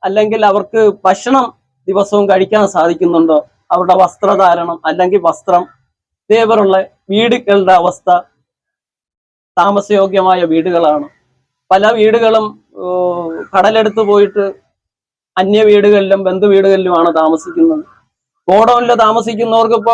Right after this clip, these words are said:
ഫ്ലാറ്റ് നിർമ്മിച്ചുകൊണ്ടാണ് ഇരിക്കുന്നത്, പൂർത്തിയായിട്ടില്ല. ഇപ്പൊ ഇത് തീരദേശത്തെ എല്ലാ ഭാഗത്തുമുള്ള സംഭവമാണ്. അപ്പൊ അവിടെ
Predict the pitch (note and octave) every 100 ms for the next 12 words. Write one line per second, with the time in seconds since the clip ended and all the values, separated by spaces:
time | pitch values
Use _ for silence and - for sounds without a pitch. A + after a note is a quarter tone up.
0 | A3 G#3 G#3 G#3 A#3+ A3+ A3 A#3+ A#3 A3+
1 | A3 A3 A3 G3 F#3 F3+ E3+ D3 - E3
2 | D#3+ F#3+ E3+ E3+ D#3 A#2 G#2 _ _ _
3 | _ _ _ - C4+ C4+ B3 D4 D4+ C#4+
4 | A#3 A#3 B3+ C#4 C#4 C#4 B3+ - B3+ C4
5 | C#4+ - - - G3+ A#3 A#3+ B3 G#3 G#3
6 | G#3+ G#3+ G#3+ G3 G3+ A3 - - - A3+
7 | A#3 G3+ B2+ A#2+ _ _ _ _ _ A3
8 | - D4 - _ _ _ - F#3 G#3+ E4
9 | F4